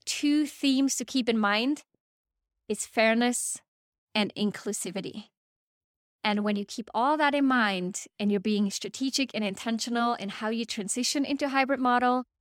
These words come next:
you will set yourself and your team up for success. As I said in the very beginning of this podcast episode, I will do an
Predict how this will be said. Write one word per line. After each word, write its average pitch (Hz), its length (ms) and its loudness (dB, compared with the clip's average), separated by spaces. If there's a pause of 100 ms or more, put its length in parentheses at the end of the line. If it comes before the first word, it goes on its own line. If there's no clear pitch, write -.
(480)
you 240 320 0
will 254 200 2
set 226 340 -2
yourself 208 640 -2 (140)
and 233 300 4
your 233 140 0
team 202 500 -2 (160)
up 202 240 0
for 196 320 -4
success. - 720 -12 (680)
As 330 200 8
I 330 120 8
said 311 200 6
in 302 100 6
the 269 80 6
very 254 240 6
beginning 254 680 4
of 269 140 4
this 277 120 -4
podcast 277 480 2
episode, 240 500 0
I 233 100 2
will 240 160 4
do 240 180 2
an 202 140 2